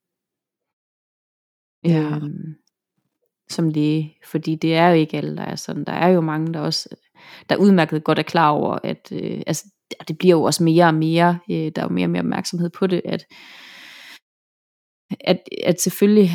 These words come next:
Speaker 2: hvis du har hovedpine, jamen, hvordan har du det så egentlig? Er det fordi, vi står over, at du skal, at du skal have en sygemelding for at prøve af, om det måske er, øh,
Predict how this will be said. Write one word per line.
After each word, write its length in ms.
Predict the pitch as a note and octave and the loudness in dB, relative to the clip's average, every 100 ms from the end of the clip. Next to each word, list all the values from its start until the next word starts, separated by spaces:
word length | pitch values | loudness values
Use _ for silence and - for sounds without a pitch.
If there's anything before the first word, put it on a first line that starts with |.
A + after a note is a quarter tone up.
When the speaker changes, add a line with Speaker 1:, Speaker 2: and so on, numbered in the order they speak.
| F#3 | 0
Speaker 2:
hvis 140 | F3+ | -2
du 120 | - F3+ | 0 0
har 400 | F3+ E3+ E3+ E3+ | 2 4 2 2
hovedpine, 580 | G3+ G3+ G3+ F3+ F3+ F3+ | 2 2 0 -2 0 0
jamen, 140 | F3 | 0
hvordan 220 | E3 F3 | 0 -2
har 240 | E3+ F#3 D3+ | 0 0 0
du 80 | - | -2
det 100 | - | -8
så 120 | - | -6
egentlig? 380 | C3+ D#3+ - - - | -4 -4 -4 -6 -4
Er 80 | |
det 120 | E3+ E3 | -6 -4
fordi, 240 | F3 F3+ | -4 -2
vi 140 | D#3+ | -4
står 280 | D#3+ - F3+ | -4 0 0
over, 220 | D#3+ D#3+ | 0 -4
at 60 | D#3+ - | -8 -10
du 40 | |
skal, 520 | - - - D#3+ D#3+ D#3+ | -10 -6 -6 -6 -8 -10
at 160 | - F3+ | -10 -10
du 60 | |
skal 420 | - - C#3+ C3 - _ - | -10 -6 -6 -8 -12 _ -10
have 160 | D#3 E3 | -4 -4
en 60 | |
sygemelding 640 | D#3+ - F#3+ F#3 D3+ C3+ F#3 | -4 -2 0 0 -2 -6 -6
for 100 | D#3+ | -8
at 80 | D#3 | -4
prøve 320 | E3+ D#3 D#3+ | -2 0 0
af, 140 | E3 | -2
om 120 | D3 - | -4 -8
det 140 | D#3+ | -8
måske 360 | D#3+ - E3 D3 | -8 -6 -6 -6
er, 300 | C#3 D3 - | -6 -6 -6
øh, 280 | - E3+ | -6 -8